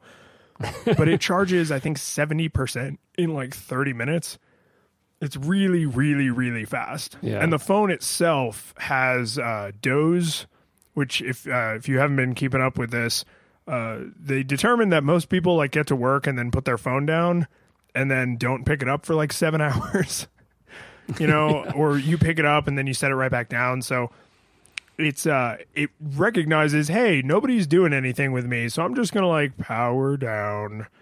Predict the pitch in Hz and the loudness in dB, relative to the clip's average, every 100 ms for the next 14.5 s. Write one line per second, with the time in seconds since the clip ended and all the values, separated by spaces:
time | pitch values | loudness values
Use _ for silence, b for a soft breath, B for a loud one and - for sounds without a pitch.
0 | b b - 135 135 131 127 123 - 131 | b b -4 2 4 4 2 -4 -2 0
1 | 139 175 - 175 151 131 - 156 - 131 | 2 0 0 0 2 0 0 -2 0 -4
2 | 123 117 117 147 139 - 135 120 110 123 | -4 -6 -6 -2 -4 -2 -4 -2 -2 -2
3 | 127 113 117 - _ _ _ _ _ _ | -2 -2 -6 -12 _ _ _ _ _ _
4 | _ - _ _ 156 131 127 127 120 175 | _ -20 _ _ 0 2 0 -2 -4 -4
5 | 175 147 143 143 131 123 - b b b | -2 -2 -2 -2 -2 -4 -12 b b b
6 | b b b _ _ _ _ _ - - | b b b _ _ _ _ _ -10 0
7 | 156 170 180 180 175 175 175 - 131 131 | 2 2 2 0 0 0 -2 -6 -8 -6
8 | 151 - 135 123 143 156 151 147 123 113 | -6 -2 0 2 2 2 2 -2 -2 -2
9 | 131 156 160 160 170 160 - - 151 139 | 0 0 0 2 0 -2 -6 -4 -2 0
10 | 131 - 165 147 156 160 123 135 233 160 | -2 0 2 2 2 0 0 0 4 4
11 | 131 - 143 143 170 160 156 139 156 156 | 2 -2 -2 -2 0 0 0 2 2 2
12 | 143 135 170 147 131 196 156 135 131 113 | 2 4 2 2 2 2 2 0 -2 -4
13 | - - 143 135 120 - 131 131 117 110 | -4 -2 0 0 -2 0 0 0 -2 -6
14 | - 143 104 - - | -4 -4 -4 -10 -10